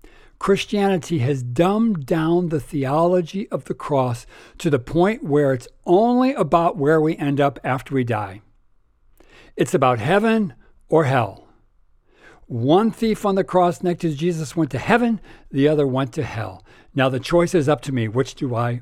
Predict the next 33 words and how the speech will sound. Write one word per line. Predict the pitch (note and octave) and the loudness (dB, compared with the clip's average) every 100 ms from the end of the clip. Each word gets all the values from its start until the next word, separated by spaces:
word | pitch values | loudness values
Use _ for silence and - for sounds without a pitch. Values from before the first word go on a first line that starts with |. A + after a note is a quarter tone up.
| - | -8
want? | A#2 A2 G2 - - - - - | -4 -4 -4 -12 -20 -20 -14 -4
And | C#3+ A#2+ | -4 -2
that | D#3+ E3+ A#3 - | -2 -2 -2 -2
is | C#3+ B2 C3+ - | -2 -2 -6 -10
the | D#3 | -10
theology | B2+ D3+ B2 C3+ C3+ | -4 -2 -2 -4 -6
of | D3+ | -8
the | G3+ | -8
cross. | A#3 F#3+ - - - _ _ _ _ _ _ _ _ _ _ _ _ | -8 -10 -14 -20 -20 _ _ _ _ _ _ _ _ _ _ _ _
Another | - E3+ B3 | 0 4 4
problem | - F3 D#3 C#3 | 4 2 2 0
that | C#3+ | -2
we | C#3 | -2
come | - D3+ | -2 0
away | B2+ E3 | 4 4
with | C3+ B2 B2 | 4 0 -2
when | B2 | -2
this | B2+ A#2 | -2 -4
becomes | C3 B2+ A#2 | -6 -4 -6
supreme | - B2+ G3+ E3+ D3 | -8 -6 0 0 0
is | C3+ A#2 | -2 -4
this, | C3+ - - - - - | -6 -8 -20 -20 -20 -2
this | D3+ D#3+ | 0 2
idea | F#3 E3+ D3 E3+ | 2 2 2 2
that | D3+ | 2
sin | - F#3+ G3+ | 2 0 2
is | E3+ | 2
only | D#3+ G#3 G#3+ | 2 2 0
personal. | - A3+ - A3+ D3+ - - - - - _ _ _ _ _ | 2 0 0 -4 -4 -6 -18 -20 -20 -20 _ _ _ _ _
Sin | - - G3+ A3+ G#3+ | -14 0 2 2 -4
can't | - G3+ G#3 D#3+ | -2 -2 -2 -4
be | F#3 F#3+ | -2 0
systemic. | G3 - D3 - G#3 G#3+ - - - - | -2 -6 -8 -2 0 0 -2 -12 -20 -20